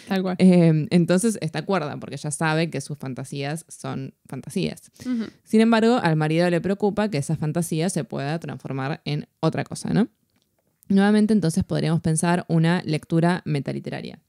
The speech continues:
Speaker 1: Ujú.
Speaker 2: Fantasía desbocada no es propia de la buena literatura, ¿no? Pensemos en, como decíamos, la novela Cumbres Borrascosas y las críticas que recibió en su momento eran de este estilo.
Speaker 1: Ujú.
Speaker 2: Cumbres Borrascosas es una historia desagradable.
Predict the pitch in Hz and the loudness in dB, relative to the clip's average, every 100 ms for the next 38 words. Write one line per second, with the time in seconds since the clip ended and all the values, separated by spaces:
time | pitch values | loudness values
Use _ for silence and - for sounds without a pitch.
0 | - 269 240 240 277 165 170 160 208 202 | -18 -12 -8 -8 -4 -2 -2 2 2 4
1 | 226 214 156 147 185 247 226 220 214 170 | 4 2 2 2 0 2 2 4 4 2
2 | - 175 160 185 175 143 151 139 139 156 | 0 -2 -2 -2 -2 -2 -2 -4 -4 -6
3 | 147 143 139 139 131 - - - 160 226 | -8 -8 -10 -8 -8 -6 -6 -2 -2 -2
4 | - - 151 160 160 185 - - 151 147 | -4 -6 -4 -2 0 0 -2 -6 -6 -6
5 | 143 143 151 185 147 143 135 135 135 131 | -6 -6 -4 -2 -2 -4 -6 -6 -8 -10
6 | 139 165 156 156 147 156 165 160 175 170 | -12 -6 -2 -2 -2 -2 -2 -2 -4 -4
7 | 185 196 208 - 151 151 - 151 151 156 | -4 -2 -4 -6 -4 -4 -4 -6 -2 -2
8 | 160 127 143 - 139 147 - - 143 143 | -4 -6 -10 -6 -2 -2 -4 -6 -6 -2
9 | 165 190 190 180 202 226 - - 135 143 | 0 4 4 4 2 0 -2 -4 -2 -2
10 | 180 - 147 143 135 156 - - - - | -4 -6 -6 -4 -4 -6 -8 -12 -14 -20
11 | _ - 226 214 214 240 _ - 254 262 | _ -16 -8 -6 -6 -8 _ 2 6 8
12 | 202 175 - 240 269 262 - 175 185 156 | 6 4 0 0 2 -2 -2 0 4 2
13 | - 185 196 165 160 139 127 131 - - | 2 4 4 4 2 0 0 -2 -2 -4